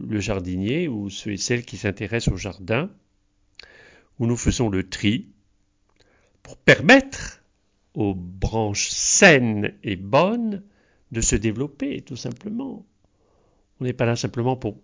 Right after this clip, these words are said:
couper ce qui doit être coupé, mais on coupe et on trie en vue d'une finalité qui est celle de faire croître et grandir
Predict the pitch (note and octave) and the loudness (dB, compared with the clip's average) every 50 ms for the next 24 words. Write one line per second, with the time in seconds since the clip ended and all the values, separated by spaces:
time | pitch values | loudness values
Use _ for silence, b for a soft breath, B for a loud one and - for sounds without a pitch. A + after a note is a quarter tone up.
0 | _ - A#2+ A2+ - _ - C#3+ C3 - - C3+ - - A2+ G2 A2 G#2+ - A2+ | _ -12 -12 -12 -8 _ -2 -2 -2 -2 -4 -6 -6 -8 -6 -6 -6 -4 -4 -6
1 | A2 - - _ - - D3+ - - C4 C4+ B3+ F#3+ b b b b b b b | -6 -6 -12 _ -20 -20 -20 -10 -6 -6 -6 -6 -6 b b b b b b b
2 | b C3 B2+ B2+ C3+ C3 - _ - C3+ A#2 G#2+ A2 - _ - - B3+ C4 C4+ | b 0 0 0 0 -2 -8 _ -4 -4 -4 -4 -4 -8 _ -2 -2 -2 -2 -2
3 | - - - - - - B2+ A2+ A2+ G2+ - - - - G#3 A3+ B3+ C4 b b | -4 -4 -4 -2 0 0 0 0 -2 -4 -8 -10 -6 -4 -2 -2 -2 -4 b b
4 | b b b _ _ _ - G3 G3+ G3+ G3 F3+ E3 E3+ F3+ B3 C4 A3 - - | b b b _ _ _ 6 8 10 10 8 8 6 2 2 2 2 2 2 0
5 | - - - - - _ _ _ _ - B2 A#2+ A#2+ B2 - - - C#3 A#2 A#2 | -2 -2 -4 -6 -12 _ _ _ _ -6 -2 -2 -2 -2 -2 -4 -4 -2 0 0
6 | A2 A2 A2+ C3 C3 - - - - - - - - D#3+ - _ _ _ _ _ | 0 0 -2 -6 -8 -10 -8 -8 -6 -6 -8 -10 -12 -14 -18 _ _ _ _ _
7 | _ _ b b b b b b b b b b b b b _ - - A#2+ A2+ | _ _ b b b b b b b b b b b b b _ -4 -2 -2 0
8 | B2+ E3 G#3 B3+ A#3 B3+ C4+ - _ _ _ _ _ _ _ - - - - - | 2 0 2 0 0 -2 -4 -8 _ _ _ _ _ _ _ -10 -8 -4 -2 -2
9 | - - E3+ E3+ G3 G#3 F#3+ D3+ C#3 - C4+ - _ _ _ _ _ _ _ _ | 0 2 2 2 2 2 0 -2 -4 -6 -10 -16 _ _ _ _ _ _ _ _
10 | _ - A#2+ B2+ B2+ - C3+ A#2 - - - - D3 C#3+ C#3+ - - - _ _ | _ -4 0 0 2 2 0 -2 -4 -6 0 2 2 2 2 -2 -10 -20 _ _
11 | D3+ C#3+ A#2+ B2 A2 A2 A#2 A2+ G#2 G#2+ B2+ D3 F3 F#3+ G3+ G#3+ - | 0 0 0 -2 -4 -4 -4 -4 -6 -6 -6 -4 -2 -2 -4 -4 -6